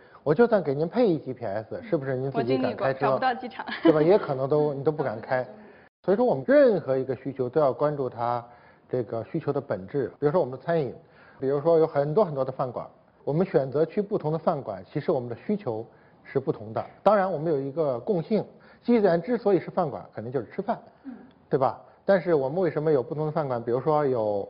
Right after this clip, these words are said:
Speaker 1: 社交型的饭馆，可能有这个果腹型的餐馆，有这个品鉴型的餐馆。这里面这些不同的餐馆它的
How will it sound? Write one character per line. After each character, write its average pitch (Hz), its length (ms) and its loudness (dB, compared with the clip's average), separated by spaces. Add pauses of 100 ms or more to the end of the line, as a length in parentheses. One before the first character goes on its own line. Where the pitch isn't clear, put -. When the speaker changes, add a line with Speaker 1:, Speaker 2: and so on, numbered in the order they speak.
Speaker 1:
社 180 260 4
交 226 200 0
型 113 140 -10
的 104 80 -12
饭 92 160 -12
馆， - 120 -18 (240)
可 - 160 -6
能 156 160 2
有 127 380 2
这 131 140 2
个 120 180 -2
果 135 260 4
腹 147 220 2
型 123 180 -2
的 104 240 -8 (540)
餐 139 180 -4
馆， 98 160 -8 (520)
有 139 320 2
这 180 160 4
个 123 600 0 (280)
品 143 280 0
鉴 262 240 6
型 127 140 -10
的 113 80 -8
餐 117 220 -14
馆。 101 120 -14 (240)
这 302 140 2
里 175 140 4
面 175 200 2
这 220 120 2
些 220 80 2
不 226 160 -6
同 185 100 -4
的 185 60 -4
餐 220 240 -2
馆 117 180 -2 (580)
它 214 80 6
的 147 340 2